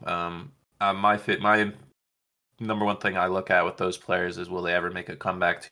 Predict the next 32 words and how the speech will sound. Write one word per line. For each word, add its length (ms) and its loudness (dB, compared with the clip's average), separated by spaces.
Europe 460 0
at 100 4
any 200 2
point, 400 -2
depending 360 -2
on 60 -2
the 80 -4
future 400 -2
of 80 -2
the 80 -4
Saudi 340 4
League 280 -2
and 100 -8
what 120 0
it 120 -4
turns 260 -6
into, 560 -4
um, 340 -10
'cause 140 -10
the 60 -8
financial 480 -2
backing 400 2
is 160 -8
there, 320 0
but 260 -2
it 60 4
all 160 8
comes 260 0
down 200 2
to 220 2
retaining 440 -2
eyeballs 840 0